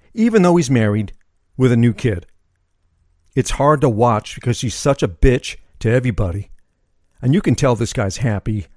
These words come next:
living the simple life in this town. He's rejecting her advances towards him and her plans for them to take off together and live in her big city, Minneapolis. If that's all I can give you on the movie for those of you who wish to see it but, uh, haven't yet.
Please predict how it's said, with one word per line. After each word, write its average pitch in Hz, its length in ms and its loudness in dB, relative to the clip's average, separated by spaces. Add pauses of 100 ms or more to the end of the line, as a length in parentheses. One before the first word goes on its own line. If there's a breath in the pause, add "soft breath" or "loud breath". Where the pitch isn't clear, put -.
(160)
living 113 340 2
the 104 80 -2
simple 117 360 -2
life 104 280 -2
in 104 60 -2
this 92 140 -6
town. 98 340 -6 (800)
He's 117 200 -6
rejecting 120 540 -2
her 104 120 0
advances 117 560 -2
towards 113 300 -2
him 107 300 -2
and 90 160 -8 (300 soft breath)
her 113 140 -6
plans 123 460 -2
for 117 180 -2
them 110 200 -2
to 110 100 -2
take 127 240 -2
off 117 200 -2
together 110 500 -2
and 92 160 -6 (320 soft breath)
live 117 260 0
in 117 80 0
her 117 100 2
big 98 280 -2
city, 113 340 0
Minneapolis. 107 760 -2 (1200)
If 110 140 -6
that's 139 180 2
all 147 280 2
I 127 80 0
can 110 160 -2
give 120 200 0
you 104 100 0
on 98 100 -2
the 104 60 -4
movie 110 280 0
for 113 160 -6
those 104 240 0
of 92 80 -8
you 101 120 -2
who 98 100 -2
wish 98 220 -4
to 90 100 -14
see 117 320 -4
it - 160 -10 (200)
but, - 220 -10
uh, 90 160 -6
haven't 101 360 -6
yet. 82 200 -8